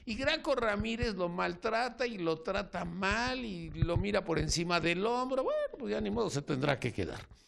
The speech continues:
Déjeme platicarle de Raúl Cervantes, este nuevo procurador. Este nuevo procurador, pues ya le platiqué quién es Raúl Cervantes. Raúl Cervantes siempre quiso ser ministro de la Suprema Corte de Justicia y no pudo por ser tan priista, priista, que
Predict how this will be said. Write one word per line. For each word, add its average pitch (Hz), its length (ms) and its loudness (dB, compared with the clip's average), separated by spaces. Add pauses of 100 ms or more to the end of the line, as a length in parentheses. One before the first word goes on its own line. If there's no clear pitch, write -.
(1000)
Déjeme 277 380 6
platicarle 190 960 4 (100)
de 156 240 4
Raúl 160 380 2
Cervantes, 170 560 0
este 170 200 -2
nuevo 170 220 0
procurador. 127 840 0 (880)
Este 147 200 -4
nuevo 131 200 0
procurador, 104 580 -4
pues 120 160 -12
ya 120 60 -6
le 87 100 -6
platiqué - 360 -12
quién 85 200 -8
es 87 100 -14
Raúl 117 240 -8
Cervantes. 196 440 -8
Raúl 104 220 -6
Cervantes 123 280 -4
siempre 117 240 -6
quiso 113 240 -8
ser 117 140 -4
ministro 107 340 -6
de 92 80 -6
la 92 80 -8
Suprema 101 340 -8
Corte 110 240 -10
de 107 80 -2
Justicia 117 500 -6 (560)
y 196 120 -4
no 269 140 0
pudo 196 300 2
por - 340 -4 (280)
ser 233 320 -2
tan 156 240 0
priista, 160 500 4
priista, 156 520 2
que 110 280 -6